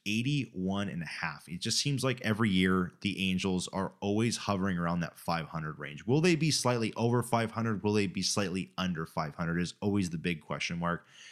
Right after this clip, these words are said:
Is this the year, Alex, they get back on track? I, I think it's been, like, I think it's been, like, six or seven years since they've been over five hundred.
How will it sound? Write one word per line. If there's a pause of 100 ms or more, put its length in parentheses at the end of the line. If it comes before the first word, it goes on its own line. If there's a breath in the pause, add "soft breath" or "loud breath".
(420 loud breath)
Is
this
the
year,
Alex,
they
get
back
on
track?
I, (240)
I
think
it's
been, (140)
like, (1900)
I
think
it's
been,
like,
six
or
seven
years
since
they've
been
over
five
hundred.